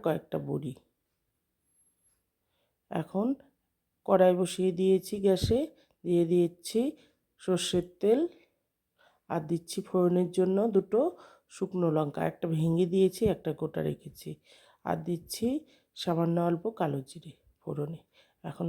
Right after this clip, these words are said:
মশলাটাকে আমি সেন্ট হওয়া বেরোনো পর্যন্ত ভাজবো। আর যেই শুকনো লঙ্কাটা আমি গোটা দিয়েছি সেটা পরে ব্যবহার করব, সেই জন্য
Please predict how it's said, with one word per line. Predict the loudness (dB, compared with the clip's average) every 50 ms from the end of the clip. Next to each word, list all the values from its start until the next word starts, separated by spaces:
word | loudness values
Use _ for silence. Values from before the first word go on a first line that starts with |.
| -2
মশলাটাকে | -2 -2 -4 -2 -4 -2 -2 -2 -4 -2 -2 -2
আমি | -2 -4 -4 -2
সেন্ট | -2 -2 0 0 0
হওয়া | 2 2 0 -2 -4 -10 _ _ _ -8 0
বেরোনো | 2 4 6 6 6 6 4 0 0
পর্যন্ত | -2 -2 0 0 0 0 0 -2 0 0
ভাজবো। | 0 0 -2 -2 0 2 2 2 0 -6 _ _ _ _ _ _ _ _ _ _ _ _ _ _ _ _ _ _ _ _ _ _ _ _ _ _ _ _ _ _ -8
আর | -4 -2 0 0 -2 -4 -8 _ _ _ -10 -10 -6 2
যেই | 6 6 8 8 6
শুকনো | 4 2 -2 -4 -2 0 0 2 4
লঙ্কাটা | 4 2 2 0 0 0 2 2
আমি | 2 2 4
গোটা | 4 2 2 4 4 2
দিয়েছি | 4 4 4 4 4 4 0 -4 -6 -6
সেটা | -4 -2 -4 -4 -2 -2 -4 -2 2
পরে | 2 2 4 4
ব্যবহার | 4 2 4 4 4 2 2 2 0
করব, | -4 -2 0 2 0 0 0 -6 -18 -20 -20 -16 -4
সেই | -2 -2 0 2
জন্য | 2 2 4